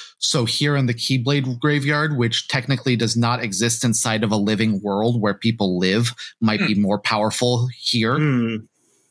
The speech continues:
Speaker 2: Interesting.
Speaker 1: That's my guess
Speaker 3: It's,
Speaker 1: anyway.
Speaker 3: it's really hard to say. We know that the Keyblade in some ways is incomplete 'cause inside Ventus's heart, it's corroded because Ventus is still fighting.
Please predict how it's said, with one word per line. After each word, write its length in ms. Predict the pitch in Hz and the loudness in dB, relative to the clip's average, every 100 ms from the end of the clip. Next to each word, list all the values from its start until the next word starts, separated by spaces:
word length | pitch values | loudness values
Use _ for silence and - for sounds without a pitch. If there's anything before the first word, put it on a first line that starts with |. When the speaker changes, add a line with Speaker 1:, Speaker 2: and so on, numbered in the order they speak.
| - | -20
Speaker 2:
Interesting. 400 | - - 139 120 | -8 -4 -4 0
Speaker 1:
That's 220 | 143 - | -2 0
my 220 | 131 123 | 0 2
guess 220 | 123 110 | 0 0
Speaker 3:
It's, 40 | - | 0
Speaker 1:
anyway. 280 | 107 104 104 | 0 0 0
Speaker 3:
it's 120 | - | 0
really 220 | 240 269 | 0 0
hard 280 | 208 196 180 | 0 0 0
to 60 | 151 | -2
say. 400 | - 165 104 90 | 0 -2 -2 -2
We 160 | 160 170 | 0 0
know 180 | 190 | 0
that 200 | 214 214 196 | 0 0 0
the 160 | 175 | -2
Keyblade 600 | 151 - 180 160 160 160 143 | -2 -2 0 2 0 0 0
in 100 | 127 | -2
some 300 | - 147 147 | 0 0 2
ways 240 | 143 131 | 0 -2
is 100 | 123 | -6
incomplete 800 | 123 143 127 139 117 135 135 131 | -2 -2 0 -2 -2 0 0 2
'cause 140 | 131 | -2
inside 680 | 127 147 135 - 143 139 123 | 0 0 0 0 0 0 0
Ventus's 480 | 127 120 113 117 - | -2 -2 -2 -2 -2
heart, 300 | 170 139 113 | 0 0 0
it's 320 | 120 110 - | -2 -2 -4
corroded 640 | - 139 117 117 127 139 127 | -2 0 2 2 2 0 0
because 460 | 135 147 127 110 | 0 2 0 -2
Ventus 420 | 120 135 113 117 | 0 0 -2 -4
is 100 | - | -2
still 180 | - 110 | -2 -4
fighting. 560 | - 170 135 98 87 | -2 0 0 -2 -10